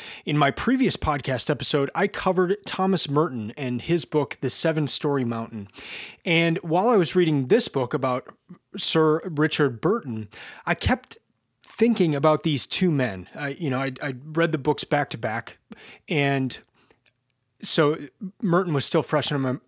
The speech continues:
on my mind, and, and so I'm thinking of, of Burton here,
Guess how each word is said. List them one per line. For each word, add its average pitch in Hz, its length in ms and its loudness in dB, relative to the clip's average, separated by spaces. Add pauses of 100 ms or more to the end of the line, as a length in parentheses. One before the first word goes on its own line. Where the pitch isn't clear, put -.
on 143 120 -2
my 131 120 0
mind, 131 380 -2
and, 120 300 -6
and 113 300 -8
so - 160 -4
I'm 117 80 -6
thinking 131 340 -4
of, 113 280 -8 (100)
of 110 160 -18
Burton 143 360 -2
here, 117 380 -6